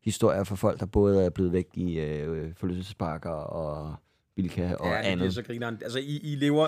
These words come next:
Speaker 2: nogle vilde liv, venner. I sidste uge fandt vi ud af, at I alle sammen bliver beskudt konstant i jeres
Speaker 1: <laughs>
Speaker 2: nærdødsoplevelser. Og nu har I alle sammen været halvt kidnappet også. Det er
Speaker 1: Ja.
Speaker 2: vildt nok.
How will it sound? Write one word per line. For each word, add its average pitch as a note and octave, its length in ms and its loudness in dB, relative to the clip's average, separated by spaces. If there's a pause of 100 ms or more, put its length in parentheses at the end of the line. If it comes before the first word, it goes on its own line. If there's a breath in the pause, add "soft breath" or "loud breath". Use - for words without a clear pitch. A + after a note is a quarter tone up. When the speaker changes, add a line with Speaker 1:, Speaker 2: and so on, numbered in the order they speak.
Speaker 2:
nogle C3 220 -2
vilde C3+ 220 -2
liv, C3 260 -4
venner. A#2 180 -2
I A#2+ 100 -4
sidste E3 380 -4
uge D3 120 4
fandt B2 240 -2
vi C3 40 -2
ud C3+ 120 0
af, B2+ 60 2
at B2 60 0
I A#2+ 60 0
alle C3 140 0
sammen C3 180 -4
bliver A#2+ 160 -6
beskudt C#3 500 -6
konstant B2+ 540 4
i - 20 0
jeres A#2 240 0
Speaker 1:
<laughs> B2+ 40 -2
Speaker 2:
nærdødsoplevelser. A2+ 840 -4 (440 loud breath)
Og C3 100 4
nu C#3+ 120 6
har C3+ 120 8
I A#2 80 4
alle B2 160 2
sammen B2 160 -2
været A2 180 0
halvt B2+ 240 0
kidnappet A2+ 460 -4
også. F#2+ 240 -8
Det C3 100 -2
er - 40 6
Speaker 1:
Ja. G2 60 8
Speaker 2:
vildt E2+ 120 4
nok. - 220 -6